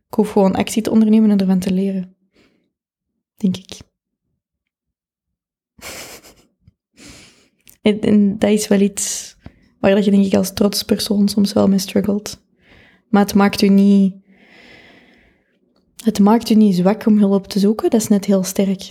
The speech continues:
denk ik. Maar dat wordt in België niet altijd zo aangeleerd. En ze zeggen in de lagere school, "Oh, nu kun je vragen nog stellen, maar als je naar het middelbaar gaat, kun je vragen niet meer stellen." Ze, hè? In het middelbaar zeggen ze,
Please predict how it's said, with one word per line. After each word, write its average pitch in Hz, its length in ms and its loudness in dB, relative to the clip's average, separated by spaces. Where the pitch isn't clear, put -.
denk 208 160 -6
ik. - 260 -20
Maar 214 140 -2
dat 214 100 0
wordt 208 140 -6
in 208 80 -2
België 226 260 2
niet 220 100 4
altijd 220 220 -4
zo - 100 -12
aangeleerd. 196 680 -2
En 240 120 0
ze 233 140 0
zeggen 220 460 2
in 214 140 4
de 214 100 4
lagere 214 320 2
school, 220 560 -2
"Oh, 262 320 0
nu 247 160 4
kun 262 180 0
je 254 60 4
vragen 247 300 2
nog 240 120 4
stellen, 254 500 0
maar 214 120 4
als 214 120 -2
je - 60 -4
naar 220 100 0
het 226 120 2
middelbaar 254 280 0
gaat, 262 200 -2
kun 254 160 -2
je 254 100 2
vragen 247 260 0
niet 262 100 2
meer 247 100 2
stellen." 247 320 0
Ze, 202 80 0
hè? 226 60 2
In 320 80 -4
het 208 100 2
middelbaar 214 340 2
zeggen 240 180 2
ze, 254 180 0